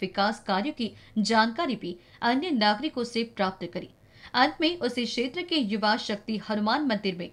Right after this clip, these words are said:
इन सभी के साथ मीटिंग ली गई। मनोज अग्रवाल, मंदिर अध्यक्ष हसमुला पप्पू राठौड़, भाजपा बूथ प्रमुख अनुराग साहू, शंकर गौर, संस्कार पांडे, अनिकेत पार्टी,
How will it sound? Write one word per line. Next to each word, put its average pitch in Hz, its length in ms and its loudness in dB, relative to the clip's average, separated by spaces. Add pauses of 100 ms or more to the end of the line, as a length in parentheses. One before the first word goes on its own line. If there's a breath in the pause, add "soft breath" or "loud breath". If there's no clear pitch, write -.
(140)
इन 226 140 2
सभी 226 280 -2
के 294 160 -4
साथ - 580 -2
मीटिंग 226 400 2
ली 180 120 -2
गई। - 180 -10 (420 soft breath)
मनोज 262 380 2
अग्रवाल, 214 580 0 (140)
मंदिर 220 360 2
अध्यक्ष 240 400 -2 (320 loud breath)
हसमुला 240 440 4
पप्पू 226 360 -2
राठौड़, 202 460 0 (200)
भाजपा 247 460 4
बूथ 233 320 0
प्रमुख 262 380 -2
अनुराग 214 420 2
साहू, 196 400 -2 (300)
शंकर 226 500 2
गौर, 214 320 4
संस्कार 214 580 2
पांडे, 202 360 0 (120)
अनिकेत 226 500 0
पार्टी, 220 400 2